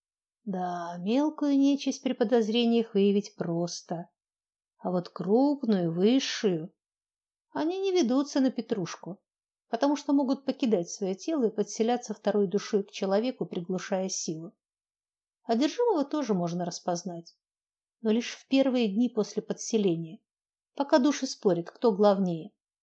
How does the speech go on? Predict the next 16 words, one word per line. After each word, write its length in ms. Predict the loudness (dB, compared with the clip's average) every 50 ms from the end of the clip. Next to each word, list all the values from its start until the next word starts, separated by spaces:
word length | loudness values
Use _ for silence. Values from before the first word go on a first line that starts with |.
| _ _ _
пока 280 | -6 -4 0 0 0
нечисть 580 | 2 2 4 4 2 2 2 0 -2 -2 -2 -2
учит 420 | -2 -2 0 -2 -4 -4 -4 -14 _
чужие 440 | -2 -2 -2 0 2 0 0 0
привычки, 800 | 0 0 0 0 2 2 0 -2 -2 -4 -8 -8 -10 -10 -10 -12 _ _ _ _ _ _ _ _ _ _
а 120 | -4 -4
потом 400 | 0 0 0 0 0 -4 -6 -6
не 100 | -6 -8
каждый 400 | -2 0 0 0 0 2 0 0
заклинатель 640 | 2 0 -2 -2 -2 -2 0 0 -2 -2 -2 0 0
узнает 400 | 0 0 0 -2 -2 -2 -2 -4
одержимого, 560 | -4 -2 -2 -4 -4 -4 -4 -4 -4 -2 -2
если 300 | -2 -2 -4 -4 -6 -6
не 100 | -4 -4
будет 320 | -2 -2 -2 -2 -4 -4 -6
наготове. 560 | -6 -6 -4 -6 -8 -8 -10 -10 -10 -14 -18